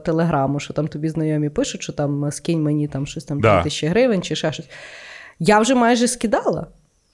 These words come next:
Speaker 1: І потім я якось так чого-то подумала, щось я, ну, щось я там побачила по номерам, що не, не, не, не, не з того мені номера писали чи ще
Speaker 2: Мгм.
Speaker 1: щось, знаєш. І в останній момент, але я вже майже кидала.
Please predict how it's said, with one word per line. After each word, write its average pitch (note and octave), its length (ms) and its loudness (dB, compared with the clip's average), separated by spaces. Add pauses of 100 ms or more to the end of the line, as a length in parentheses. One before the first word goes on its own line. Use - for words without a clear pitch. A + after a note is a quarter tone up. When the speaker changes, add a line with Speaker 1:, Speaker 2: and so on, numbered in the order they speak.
Speaker 1:
І F#3+ 80 -2
потім D4 340 4
я C#4 160 4
якось C4+ 240 0
так C4 160 -4
чого-то C4+ 260 0
подумала, C4+ 540 2
щось B3+ 280 -2
я, A#3+ 340 4
ну, E3 800 0
щось B3+ 240 2
я C4+ 60 4
там B3 160 2
побачила A#3+ 560 0
по A#3 200 0
номерам, A3+ 500 4
що - 140 -4
не, E3 160 2
не, F3+ 260 2
не, F#3 200 2
не, F#3+ 160 2
не F#3+ 220 2
з G3 60 -6
того G3+ 260 4
мені F#3 200 2
номера D4+ 340 4
писали F3+ 520 2
чи F3 140 -2
ще G#2+ 120 4
Speaker 2:
Мгм. C#3+ 80 6
Speaker 1:
щось, B2 180 0
знаєш. G3 280 0 (420)
І G3+ 80 0
в G3 60 4
останній B3 340 4
момент, A3+ 220 4
але F#3+ 160 6
я A3 120 2
вже C#4 140 2
майже D4 280 0
кидала. A3+ 480 -4